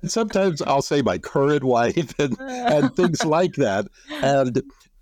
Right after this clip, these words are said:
Speaker 1: so people laugh at that. So they get
Speaker 2: Yeah.
Speaker 1: a little bit of playfulness and humor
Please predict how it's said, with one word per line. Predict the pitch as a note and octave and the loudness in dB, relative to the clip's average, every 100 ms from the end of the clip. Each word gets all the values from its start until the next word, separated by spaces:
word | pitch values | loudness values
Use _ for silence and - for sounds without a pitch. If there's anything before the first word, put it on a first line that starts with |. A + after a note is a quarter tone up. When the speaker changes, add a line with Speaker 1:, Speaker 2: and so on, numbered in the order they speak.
| - | -8
Speaker 1:
so | F#3+ | -6
people | F3 A#3+ C4 G#3+ | -2 -2 0 0
laugh | A3+ C4 B3 | 2 0 0
at | G#3 - | -2 -2
that. | G2 E2+ - | -2 -2 -2
So | F3+ | -2
they | F3 | 0
get | E3+ | 2
Speaker 2:
Yeah. | G3 F#3+ | 2 2
Speaker 1:
a | |
little | F#3+ F#3+ | 2 0
bit | F3+ F#3 F3+ | 0 0 2
of | D#3+ D#3 - | 2 0 -2
playfulness | - E3+ E3+ E3 E3 D#3+ D3+ - | -2 0 0 0 0 2 0 0
and | B2+ A#2+ | -2 0
humor | E3+ D#3+ D3 C#3+ | 0 2 2 0